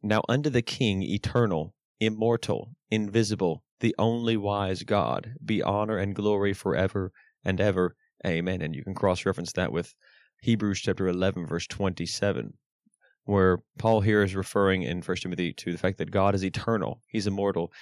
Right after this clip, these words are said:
and he's invisible. He's the only wise God. Um, he's spirit. He's not reliant on anything. He's not like you, and he's not like me.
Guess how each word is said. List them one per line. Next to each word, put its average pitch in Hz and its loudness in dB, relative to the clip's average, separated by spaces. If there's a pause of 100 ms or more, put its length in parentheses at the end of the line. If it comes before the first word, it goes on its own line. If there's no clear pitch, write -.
(160)
and 101 0
he's 92 0
invisible. 92 -2
He's 92 -4
the 90 2
only 98 0
wise 90 -2
God. - -6 (440)
Um, 87 2 (400)
he's 113 -2
spirit. 92 0
He's 85 -4
not 107 0
reliant 98 0
on 87 -2
anything. 78 -4
He's 85 -6
not 90 0
like 95 0
you, 92 0
and 87 2
he's 90 -2
not 95 0
like 87 -4
me. 95 -4